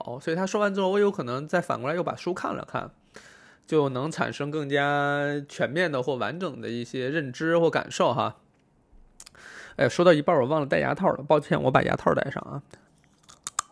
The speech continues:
我刚才吃东西了，把牙套摘了，所以你应该能听到这个牙套跟我这个牙上面这附件卡在一块儿的声音，这也是别的播客里不会有的东西，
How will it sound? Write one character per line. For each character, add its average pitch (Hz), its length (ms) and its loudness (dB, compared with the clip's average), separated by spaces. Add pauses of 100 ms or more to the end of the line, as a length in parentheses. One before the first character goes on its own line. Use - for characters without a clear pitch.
(400)
我 139 80 -6
刚 147 120 -2
才 160 80 2
吃 - 120 -6
东 175 200 4
西 165 80 2
了， - 160 -2 (120)
把 131 120 2
牙 120 80 2
套 147 120 0
摘 143 260 -2
了， 135 120 -6 (1800)
所 - 100 0
以 160 60 2
你 151 100 -2
应 131 80 -2
该 147 100 2
能 151 120 -2
听 156 160 -4
到 147 60 0
这 139 60 -2
个 135 60 -4
牙 123 140 2
套 135 180 -4
跟 143 140 -6
我 127 80 -6
这 120 100 -6
个 120 320 -6 (100)
牙 123 200 2
上 151 100 -4
面 143 120 -2
这 139 80 -2
附 151 200 -8
件 139 200 -2
卡 107 180 -8
在 113 80 -2
一 127 60 -2
块 156 180 0
儿 - 20 2
的 123 80 -2
声 120 240 -10
音， 123 160 -12 (680)
这 151 100 0
也 127 80 2
是 131 100 -6
别 117 160 0
的 123 80 0
播 127 160 -2
客 135 140 -2
里 110 160 0
不 107 140 -6
会 160 120 4
有 104 120 2
的 - 80 -4
东 117 180 -6
西， - 180 -12